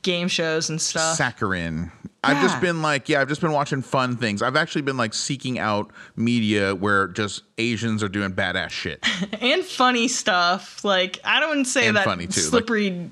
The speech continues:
Speaker 1: pyramid thing is, like, badass. <laughs> Like
Speaker 2: Well, just funny shit. Just
Speaker 1: Yeah,
Speaker 2: things
Speaker 1: just
Speaker 2: that make me
Speaker 1: funny
Speaker 2: laugh.
Speaker 1: shit.
Speaker 2: Like, I'm not into heavy stuff. Like,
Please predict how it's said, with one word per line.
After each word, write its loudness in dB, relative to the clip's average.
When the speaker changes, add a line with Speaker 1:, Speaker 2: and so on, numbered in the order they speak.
Speaker 1:
pyramid 0
thing -2
is, -2
like, -2
badass. 0
<laughs> 0
Like 0
Speaker 2:
Well, 4
just -4
funny 2
shit. 0
Just 2
Speaker 1:
Yeah, 6
Speaker 2:
things 2
Speaker 1:
just 4
Speaker 2:
that 2
make -4
me 4
Speaker 1:
funny 4
Speaker 2:
laugh. 4
Speaker 1:
shit. 2
Speaker 2:
Like, 4
I'm -2
not 2
into 2
heavy 0
stuff. -2
Like, -2